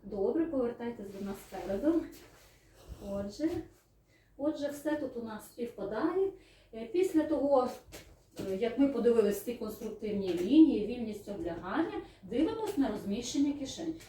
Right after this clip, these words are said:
Адже тут передбачені накладні кишені. Накладна кишеня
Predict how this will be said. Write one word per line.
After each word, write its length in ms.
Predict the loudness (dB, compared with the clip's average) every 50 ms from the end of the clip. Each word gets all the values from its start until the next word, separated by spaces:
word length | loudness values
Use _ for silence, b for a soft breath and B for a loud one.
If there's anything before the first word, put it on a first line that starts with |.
| B B
Адже 260 | -6 -4 0 0 0
тут 240 | 4 4 4 4 4
передбачені 840 | 2 2 2 2 0 2 2 4 4 4 2 2 -2 -2 -2 0 -2 -2 -2
накладні 600 | 0 -2 -4 -4 -4 -4 -4 -4 0 0 0 2
кишені. 540 | 2 0 -2 -2 -6 -4 -4 -4 -4 -6 -12 -16 _ b b b b b b b -10
Накладна 540 | -8 -8 -4 -2 0 4 8 8 8 8
кишеня 680 | 8 4 2 2 2 -2 0 0 0 2 4 4 2 2